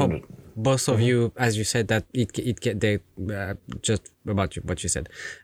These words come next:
Speaker 2: Uh, is there one characteristic of someone, a stranger, that you would meet tomorrow that would make you think, "No, that guy, that person, I can't be friend with because I really don't,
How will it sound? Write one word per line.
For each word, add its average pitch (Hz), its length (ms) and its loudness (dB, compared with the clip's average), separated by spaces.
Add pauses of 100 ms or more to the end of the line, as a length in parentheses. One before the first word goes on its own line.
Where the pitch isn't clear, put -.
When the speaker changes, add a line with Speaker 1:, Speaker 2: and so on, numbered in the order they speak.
(120)
Speaker 2:
Uh, 120 280 2
is 135 180 2
there 147 360 2
one 135 380 2
characteristic 147 760 2 (100)
of - 340 -2 (100)
someone, 131 640 2
a 131 80 2
stranger, 123 560 2
that 120 280 0
you 117 80 2
would 110 220 2
meet 117 300 4
tomorrow 131 600 2 (520)
that 110 220 -2
would 120 180 2
make 120 260 2
you 123 80 2
think, 113 400 0
"No, 113 500 4 (220)
that 123 280 2
guy, 101 360 2
that 101 260 -2
person, 92 540 0 (380)
I 117 120 2
can't 107 340 0
be 101 100 2
friend 98 320 -2
with 95 480 -2 (160)
because 92 640 0 (480)
I 98 160 2
really 104 580 4
don't, 95 240 0